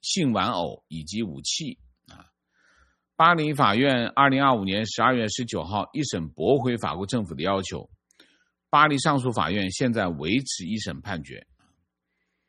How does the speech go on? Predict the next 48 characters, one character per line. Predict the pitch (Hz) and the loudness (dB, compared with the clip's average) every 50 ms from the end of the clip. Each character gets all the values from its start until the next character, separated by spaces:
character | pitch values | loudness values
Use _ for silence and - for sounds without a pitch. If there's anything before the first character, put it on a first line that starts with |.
| _ _ | _ _
那 | - 127 131 | -4 0 2
么 | 135 131 | 2 2
巴 | 123 - 175 175 180 | 4 6 6 6 6
黎 | 165 151 147 | 4 2 0
上 | 143 180 165 151 | 0 0 0 0
诉 | 131 147 147 | -2 -4 -4
法 | 127 117 87 95 | -2 0 0 0
院 | 110 113 107 | 0 -2 -2
同 | 95 - - 107 139 | -4 -4 -4 -2 -2
时 | 139 - 131 123 | -2 -2 -2 -2
裁 | 113 110 92 104 | -2 -2 -2 -2
决， | 104 98 92 80 78 - - _ _ | -2 -2 -4 -6 -6 -8 -10 _ _
西 | - - - - - 156 156 | -12 -10 -8 -6 -4 -4 -4
音 | 156 151 151 143 | -2 -2 -2 0
销 | 123 160 147 147 | 2 4 4 4
售 | 139 - 160 143 120 | 4 4 4 2 2
色 | 110 - - 170 147 120 | 2 0 2 2 2 4
情 | - 117 117 | 2 2 0
类 | 127 131 123 113 | 2 2 2 2
商 | 107 - 143 139 131 | 2 2 2 2 0
品 | 110 98 76 64 - _ _ _ _ _ _ _ _ _ | -2 -4 -6 -8 -10 _ _ _ _ _ _ _ _ _
必 | - 165 160 | -6 -4 -4
须 | 131 139 156 147 | -2 -4 -4 -4
建 | - - 180 160 151 | -2 0 2 2 2
立 | 139 127 113 95 | 2 2 2 2
严 | 87 85 95 123 147 | 0 0 0 0 0
格 | 127 113 110 | 2 2 2
的 | 107 117 110 | 2 2 2
年 | 98 90 87 92 110 123 | 2 2 0 0 2 2
龄 | 120 110 113 123 | 2 2 2 2
验 | 135 147 135 120 | 2 2 2 0
证 | 107 131 131 117 104 | 0 0 -2 -2 -2
机 | 90 - 127 127 123 | -2 -2 -4 -4 -2
制， | - 151 139 104 76 - _ _ _ _ _ _ _ _ _ _ _ _ _ | -4 -6 -6 -8 -8 -12 _ _ _ _ _ _ _ _ _ _ _ _ _
每 | - 226 113 110 104 98 - | 0 2 2 2 2 0 2
发 | - 165 170 175 | 2 4 4 4
生 | 160 180 170 165 | 2 0 -2 0
一 | 165 | -2
次 | 160 143 - - 170 123 - - _ _ _ _ _ _ | -4 -4 -4 -4 -4 -4 -4 -6 _ _ _ _ _ _
违 | - 101 113 139 | -2 0 2 2
规 | 139 139 147 147 147 151 143 - _ _ _ _ | 2 0 0 0 0 -2 -4 -8 _ _ _ _
就 | - - 143 123 110 101 | 0 2 4 4 4 4
罚 | 95 - 92 101 127 | 2 0 0 0 0
款 | - 110 87 78 | 0 -2 -4 -2
一 | 73 85 104 | -2 -2 0
万 | 113 123 113 | 2 2 2
欧 | 104 107 104 98 | 2 0 -2 -2
元 | 92 73 57 - | -4 -4 -6 -10